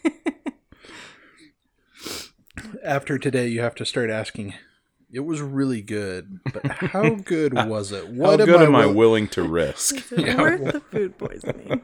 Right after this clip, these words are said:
Speaker 2: <laughs> Yeah, what am I, what am I putting on, on the line here?
Speaker 3: Yeah.
Speaker 1: <laughs>
Speaker 2: Um, <clears throat> Mike, you have, I mean, you do this too. What, what are some of the things you like to do with your leftovers?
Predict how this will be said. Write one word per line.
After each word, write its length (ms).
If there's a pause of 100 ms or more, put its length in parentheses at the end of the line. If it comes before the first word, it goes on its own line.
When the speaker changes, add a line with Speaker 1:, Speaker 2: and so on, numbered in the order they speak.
Speaker 2:
<laughs> 80
Yeah, 160
what 280
am 180
I, 340 (1160)
what 220
am 160 (140)
I 200
putting 380
on, 440
on 200
the 120
line 360
here? 500
Speaker 3:
Yeah. 120
Speaker 1:
<laughs> 40 (1300)
Speaker 2:
Um, 520 (160)
<clears throat> 40 (480)
Mike, 240
you 100
have, 220
I 80
mean, 300 (100)
you 160
do 140
this 160
too. 160
What, 460
what 160
are 40
some 200
of 40
the 60
things 220
you 100
like 140
to 80
do 100
with 140
your 100
leftovers? 540